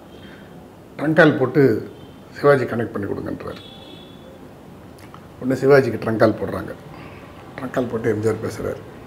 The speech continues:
"ஒரு கதை ஒண்ணு கேளுங்க, கேட்டு எப்படி இருக்கு சொல்லுங்க.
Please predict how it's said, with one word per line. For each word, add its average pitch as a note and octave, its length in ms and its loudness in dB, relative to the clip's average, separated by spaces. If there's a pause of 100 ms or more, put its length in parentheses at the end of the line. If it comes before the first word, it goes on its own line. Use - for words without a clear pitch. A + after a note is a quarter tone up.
(1600)
"ஒரு A2+ 140 -4
கதை D#3 260 10
ஒண்ணு B2 380 6 (1600)
கேளுங்க, G2+ 460 2 (880)
கேட்டு C3+ 240 6
எப்படி A2+ 160 0
இருக்கு A2 180 0
சொல்லுங்க. - 380 -8